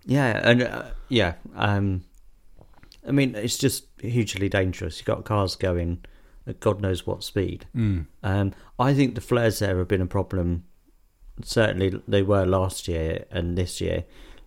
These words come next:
Speaker 1: It's just visibility. It's, it's
Speaker 2: Yeah.
Speaker 1: okay at the end. Light them at the end.
Speaker 2: Yeah,
Speaker 1: It's a
Speaker 2: or
Speaker 1: celebration.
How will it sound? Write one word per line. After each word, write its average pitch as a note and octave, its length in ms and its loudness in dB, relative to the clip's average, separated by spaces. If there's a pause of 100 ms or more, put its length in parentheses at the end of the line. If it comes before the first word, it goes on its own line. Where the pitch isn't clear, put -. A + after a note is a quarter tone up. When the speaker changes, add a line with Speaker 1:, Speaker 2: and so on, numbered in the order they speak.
Speaker 1:
It's F#2 240 -2
just - 340 0 (240)
visibility. F#2 760 0 (120)
It's, - 480 -4 (300)
it's D#3+ 160 4
Speaker 2:
Yeah. C3+ 60 8
Speaker 1:
okay G3+ 300 6
at C#3+ 60 -2
the C3+ 140 6
end. F#2+ 400 2 (500)
Light C#3 320 2
them B2+ 120 2
at A2+ 120 4
the G#2+ 120 0
end. F#2 340 0 (100)
Speaker 2:
Yeah, E3 260 6
Speaker 1:
It's E3+ 80 2
a - 40 4
Speaker 2:
or D3+ 100 8
Speaker 1:
celebration. G#2+ 340 6